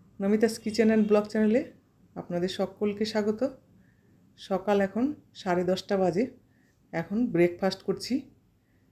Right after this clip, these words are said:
ব্রেকফাস্ট করবার পরে রান্না রয়েছে বাকি, তাহলে ঝটাপট ব্রেকফাস্টটা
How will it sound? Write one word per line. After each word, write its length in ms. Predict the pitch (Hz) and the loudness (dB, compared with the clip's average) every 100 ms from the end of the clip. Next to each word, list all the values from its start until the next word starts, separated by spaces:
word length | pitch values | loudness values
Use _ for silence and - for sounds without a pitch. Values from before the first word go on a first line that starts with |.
| _ _ _ _ _ _ _ - | _ _ _ _ _ _ _ -6
ব্রেকফাস্ট 520 | 170 175 175 196 - - | -2 -2 0 -4 -2 -2
করবার 300 | 180 185 185 | 2 2 0
পরে 160 | 185 202 269 - 170 | 0 0 -2 -4 -4
রান্না 300 | 165 165 180 | -2 0 0
রয়েছে 300 | 180 190 190 185 | 2 2 2 0
বাকি, 260 | 180 180 247 - - _ _ _ _ _ _ _ _ - | 0 -2 -6 -6 -14 _ _ _ _ _ _ _ _ -6
তাহলে 260 | 170 175 226 208 | -2 0 0 0
ঝটাপট 400 | 180 185 185 202 208 165 156 | -2 -2 0 -2 -4 -10 -2
ব্রেকফাস্টটা 500 | 170 175 185 - | -2 -2 -8 -6